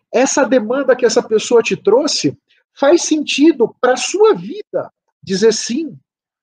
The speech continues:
ou faz sentido pra sua vida dizer não. E se por acaso, na sua reflexão,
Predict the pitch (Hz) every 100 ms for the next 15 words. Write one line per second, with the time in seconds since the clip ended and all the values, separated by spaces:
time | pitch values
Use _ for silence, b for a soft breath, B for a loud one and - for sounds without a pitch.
0 | _ _ - 277 - 359 311 349 - 226
1 | 214 208 208 233 208 165 220 349 302 349
2 | 453 302 370 - _ _ _ _ _ _
3 | _ - 415 453 440 466 440 262 226 175
4 | 143 127 _ _ _ - 233 254 - 277
5 | 302 277 220 339 - 294 - - 220 190